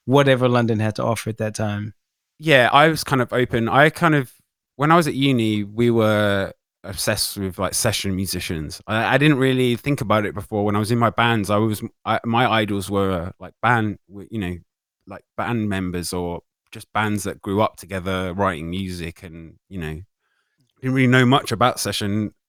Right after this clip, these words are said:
Speaker 2: I, I, I learned a bit at uni, and I figured that's what I wanted to, like, I felt like that's what I wanted to do was session, 'cause it was like, I get to play music.
Speaker 1: Yeah.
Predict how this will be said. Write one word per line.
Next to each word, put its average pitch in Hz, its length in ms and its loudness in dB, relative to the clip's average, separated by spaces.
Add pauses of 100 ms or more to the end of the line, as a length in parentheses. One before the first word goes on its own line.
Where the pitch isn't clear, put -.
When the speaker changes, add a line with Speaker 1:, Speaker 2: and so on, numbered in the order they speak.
(160)
Speaker 2:
I, 120 80 -2 (160)
I, - 20 -4 (180)
I 151 60 0
learned 180 220 6
a 160 40 -4
bit 160 160 4
at 120 100 -2
uni, 113 640 0
and 98 400 -6 (680)
I - 80 -20
figured 117 320 -10
that's - 280 -6
what 92 140 -4
I 104 40 -2
wanted 101 300 -4
to, 92 140 -16 (160)
like, 85 220 -18 (400)
I - 80 -16
felt 127 180 2
like 110 200 -2
that's - 240 -6
what 90 140 0
I 98 60 0
wanted 92 260 -4
to 92 60 -20
do 95 160 -4
was 80 120 -6
session, 90 420 -4
'cause 101 200 -10
it 90 80 -8
was 104 160 -6
like, 107 220 0
I 107 60 -6
get 101 160 -6
to - 80 -16
play 107 420 -2
music. 90 600 -4 (520)
Speaker 1:
Yeah. 110 360 0